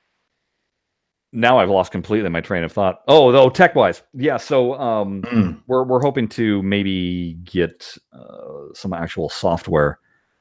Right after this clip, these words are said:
Speaker 1: that will allow me to adjust mic levels and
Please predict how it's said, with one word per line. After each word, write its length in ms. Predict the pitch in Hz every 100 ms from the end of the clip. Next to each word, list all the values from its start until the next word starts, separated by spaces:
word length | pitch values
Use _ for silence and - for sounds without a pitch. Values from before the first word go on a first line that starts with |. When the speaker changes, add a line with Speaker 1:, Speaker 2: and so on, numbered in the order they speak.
| _ 90
Speaker 1:
that 260 | 85 -
will 540 | 78 76 73 73 76 - _
allow 340 | 82 76 78 76
me 180 | 80 90
to 140 | 92
adjust 400 | 85 85 82 - - -
mic 240 | 82 85 90
levels 440 | 82 82 82 - -
and 540 | 87 73 73 71 71